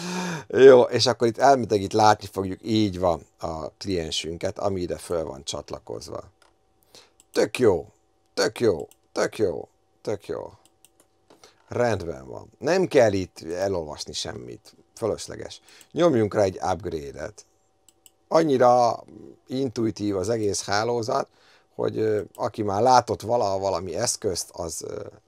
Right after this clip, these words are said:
ezt el tudja indítani és tudja használni. Persze, ha majd valami spéci funkció kell, akkor az ember rákeres.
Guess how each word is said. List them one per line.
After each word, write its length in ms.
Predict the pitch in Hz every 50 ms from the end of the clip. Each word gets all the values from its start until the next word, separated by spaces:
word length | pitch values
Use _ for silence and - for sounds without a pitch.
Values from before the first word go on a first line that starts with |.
| _ _ _ _ _ _ _ _ _ _ _ _ _ _ _ -
ezt 180 | - - -
el 180 | - 104 101 95
tudja 220 | - 101 80 71
indítani 600 | 73 92 92 90 87 87 82 - - 90 82 80 76
és 300 | 69 62 - - - _ _ _ -
tudja 260 | 110 107 92 80 73
használni. 560 | 87 104 104 - - - 131 131 135 135 131 120 - - - - - _ _
Persze, 320 | - - - 123 - -
ha 60 | 123
majd 180 | 120 117 117 113
valami 200 | 107 107 107 110
spéci 440 | - - - 139 127 113 - - 104
funkció 520 | - - 110 101 92 - - 92 98 -
kell, 220 | - - 101 98 92
akkor 240 | - - - 85
az 80 | 85 92
ember 280 | 92 90 85 82 85 95
rákeres. 640 | 101 92 85 82 - - 85 69 58 - - -